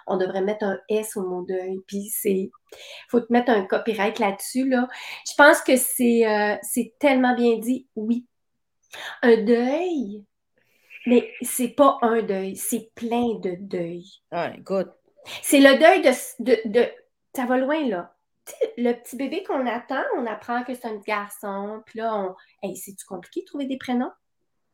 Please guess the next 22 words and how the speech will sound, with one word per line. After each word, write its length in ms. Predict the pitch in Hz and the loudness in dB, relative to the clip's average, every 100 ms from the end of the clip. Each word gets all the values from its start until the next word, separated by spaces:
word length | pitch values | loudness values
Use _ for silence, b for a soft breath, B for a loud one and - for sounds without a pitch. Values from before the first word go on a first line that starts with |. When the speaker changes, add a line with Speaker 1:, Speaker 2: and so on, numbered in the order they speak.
| _ _ _ | _ _ _
Speaker 1:
Puis 100 | - | -2
là, 120 | 214 214 | 2 2
on 120 | 208 | 2
y 60 | |
en 100 | 190 | 0
trouve 260 | 196 226 202 | -2 -6 -4
un. 120 | - - _ _ _ _ _ _ - | -6 -8 _ _ _ _ _ _ -18
Puis 120 | 208 | 2
que 80 | 269 | 6
les 260 | 240 269 | 8 6
deux 280 | 208 294 320 - | 6 4 2 0
aiment, 460 | 277 247 190 147 - - | 2 2 -2 -6 -14 -12
puis 100 | 233 | 2
que 80 | 262 | 4
là, 220 | 240 285 | 8 6
on 80 | 277 | 6
l'a 100 | 262 | 2
nommé 280 | 254 254 285 | 2 0 -2
à 80 | |
toute 180 | 294 339 | -4 -6
la 100 | 285 | -6
famille, 400 | 254 233 233 285 | -4 -4 -2 -4